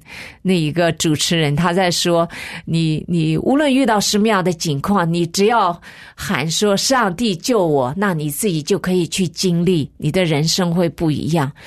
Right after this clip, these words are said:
其实这个四个字喊完了以后，我就休克了。我，其实我老公怎么样把我，呃，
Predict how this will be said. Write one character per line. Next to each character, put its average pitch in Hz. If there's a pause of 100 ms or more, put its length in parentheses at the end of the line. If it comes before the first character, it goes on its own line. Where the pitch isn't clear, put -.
(180)
其 277
实 285
这 302
个 233 (260)
四 -
个 208
字 233
喊 175
完 147
了 185
以 147
后， 175
我 143
就 156
休 156
克 160
了。 92
我， 151 (160)
其 -
实 151 (380)
我 170
老 165
公 180
怎 170
么 156
样 170
把 160
我， 139 (380)
呃， 147